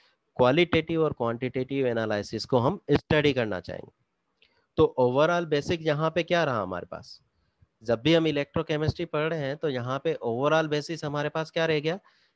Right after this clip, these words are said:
कि overall जो हम पढ़ के आए हैं कि यहाँ पे सबसे पहला concept हमें क्या याद होना चाहिए कि oxidation reduction क्या है, मतलब रेडॉक्स क्या है। Third concept, second concept हम देखना चाहे तो हम क्या देखना चाह रहे हैं यहाँ पे, Oxidizing agent क्या है, Reducing agent क्या है,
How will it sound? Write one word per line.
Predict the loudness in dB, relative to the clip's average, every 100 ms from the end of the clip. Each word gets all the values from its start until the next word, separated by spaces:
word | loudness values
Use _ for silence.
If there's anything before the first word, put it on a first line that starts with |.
| _
कि | -6 -4 -4
overall | 0 2 4 2 0
जो | -4
हम | -4 -2
पढ़ | -2 0
के | -2
आए | -2 -2 -6
हैं | -8 -14 _ _ _ _ _
कि | -6
यहाँ | -2 -2 0
पे | 0
सबसे | -2 -6 -4
पहला | -4 -2 -2
concept | -4 -6 -6 -6 -4
हमें | -6 -6
क्या | -4 -2
याद | -2 -4 -6
होना | -6 -8
चाहिए | -8 -10 -8
कि | -8
oxidation | -8 -6 -4 -2 -2 -2
reduction | -2 -4 -2 -6 -4
क्या | -4 -2
है, | -2
मतलब | -4 -2 -2 0
रेडॉक्स | 2 2 0 -4
क्या | -6 -4
है। | -4 -10 _ _ _ _ _ _ _ 2
Third | 2 4
concept, | 0 2 0 2
second | 0 0 -2
concept | -4 -2 -4
हम | -2 -2
देखना | -2 -2 -4
चाहे | -4 -2
तो | -2
हम | -4
क्या | -2 -2
देखना | -2 -2 -4
चाह | -2 -2
रहे | -2
हैं |
यहाँ | -2 -4
पे, | -4 -6 _ _ _ _
Oxidizing | -4 -4 0 4 6 4 2 2
agent | 2 0 0
क्या | -2 0
है, | 4 4
Reducing | 4 4 2 2 0
agent | -2 -4 -6
क्या | -8
है, | -8